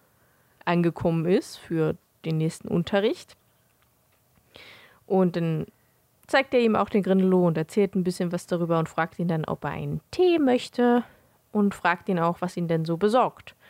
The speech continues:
Und Harry wollte erst nichts sagen, doch dann hat er ihn gefragt, warum Lupin sich vor Harry gestellt hat, als er dran war,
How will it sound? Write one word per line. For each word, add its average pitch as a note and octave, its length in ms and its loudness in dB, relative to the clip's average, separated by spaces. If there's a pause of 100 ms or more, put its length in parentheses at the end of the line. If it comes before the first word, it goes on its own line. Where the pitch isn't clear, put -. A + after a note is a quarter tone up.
(440)
Und - 120 -12
Harry F#3+ 240 2
wollte F#3 220 2
erst - 280 -2 (160)
nichts - 360 -6
sagen, A3 580 0
doch G3+ 140 -4
dann F3 520 -2 (120)
hat G#3+ 160 -2
er A#3+ 80 4
ihn G3+ 160 2
gefragt, F#3 480 -2
warum G#3+ 560 2 (400)
Lupin A#3+ 640 0 (760)
sich G3+ 260 0
vor G3+ 200 -2
Harry C4 180 2
gestellt F3 460 -2
hat, A3 260 -2
als F#3 240 -4 (240)
er G3 280 4
dran F3 380 0
war, F3 300 2